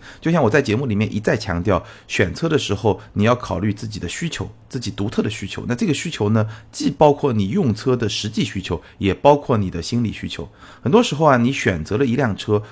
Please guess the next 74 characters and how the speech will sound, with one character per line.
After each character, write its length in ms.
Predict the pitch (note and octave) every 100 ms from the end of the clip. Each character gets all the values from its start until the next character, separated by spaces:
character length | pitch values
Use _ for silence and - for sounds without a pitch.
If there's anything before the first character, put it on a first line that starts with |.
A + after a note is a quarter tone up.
| -
不 100 | G3
仅 180 | C3+ A#2
仅 120 | F2+
是 100 | G2+
说 140 | A#2+
买 160 | G#2+ D#2+
了 60 |
这 100 | F2+
么 120 | - C3+
一 40 |
个 80 | C3
产 300 | - E2 G#2+
品， 220 | - D#2+ - - -
你 160 | C3+
也 80 | D3+
选 340 | D3 G#2+ E2+ D#2+
择 200 | G2 G#2+
了 100 | A#2
未 240 | D3 C3+
来 160 | F#2+ F#2+
三 300 | - C3 C3+
到 160 | B2+
五 180 | G#2 E2
年 340 | E2 E2 E2 E2+ - -
跟 180 | C3
这 140 | A#2 C3
辆 180 | A2 G2
车 180 | G#2+
在 260 | G#2 A2+ F#2
一 140 | - C#3+
起 220 | - E2+
度 200 | - A2
过 200 | - F#2+
的 100 | F#2
那 120 | F2+
些 160 | F2 F#2+
时 200 | - E2
光、 300 | - F#2 G2+ - _ -
那 80 | A2+
些 140 | G#2
时 240 | - -
间， 240 | D#2+ G#2 F#2
那 80 | G#2
都 120 | G#2
是 120 | F#2+
你 80 | F#2
生 180 | E2+ G#2
命 140 | G#2+
的 80 | G2
体 220 | A2 -
验。 200 | E2 F2+ - - _ - -
如 120 | - C#3+
果 80 |
从 160 | B2+ D3+
这 120 | -
个 80 | A3+
角 160 | A2+ -
度 120 | G2
去 100 | G#2
考 220 | - D#2+
量 200 | D#2 D#2
呢， 120 | F2+
你 100 | E2+
的 220 | E2 G#2+ - -
想 300 | - D#2 -
法 140 | F#2
可 160 | - -
能 120 | E2+
又 100 | G#2+
会 160 | G#2 E2+
有 100 | F#2+
所 140 | F2+
不 120 | -
同。 180 | - -